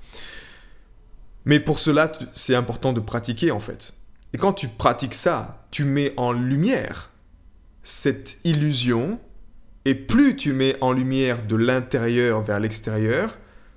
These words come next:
plus naturellement ce monde également de l'illusion s'estompe, et plus naturellement tu aides également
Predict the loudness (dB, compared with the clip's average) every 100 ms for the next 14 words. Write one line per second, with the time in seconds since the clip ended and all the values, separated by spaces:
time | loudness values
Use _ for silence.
0 | -14 0 2 4 2 2 0 0 0 -2
1 | -2 -8 -20 -18 -6 -2 0 2 0 2
2 | 2 0 -2 -2 0 0 0 -2 -4 -8
3 | -20 -8 -6 -4 -2 -2 -2 -16 -20 -20
4 | -4 -2 0 2 4 2 2 0 0 -2
5 | -4 0 2 2 0 0 0 -2